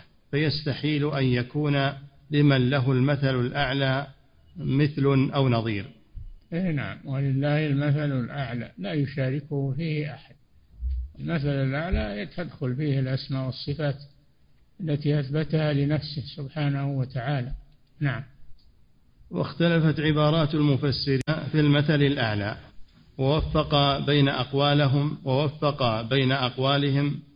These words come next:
Speaker 1: بعض من وفقه الله وهداه.
Speaker 2: نعم.
Speaker 1: فقال: "المثل الأعلى يتضمن الصفة العليا وعلم العال-، وعلم العالمين بها ووجودها العلمي،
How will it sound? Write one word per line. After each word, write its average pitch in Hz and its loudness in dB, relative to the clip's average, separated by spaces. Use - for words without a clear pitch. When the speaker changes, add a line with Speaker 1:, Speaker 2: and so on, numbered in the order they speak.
Speaker 1:
بعض 151 0
من 147 2
وفقه 131 0
الله 131 2
وهداه. 117 0
Speaker 2:
نعم. 135 -2
Speaker 1:
فقال: 131 0
"المثل 160 4
الأعلى 156 2
يتضمن 147 4
الصفة 143 0
العليا 131 0
وعلم 135 4
العال-، 131 0
وعلم 147 4
العالمين 135 2
بها 127 -2
ووجودها 135 2
العلمي، 127 2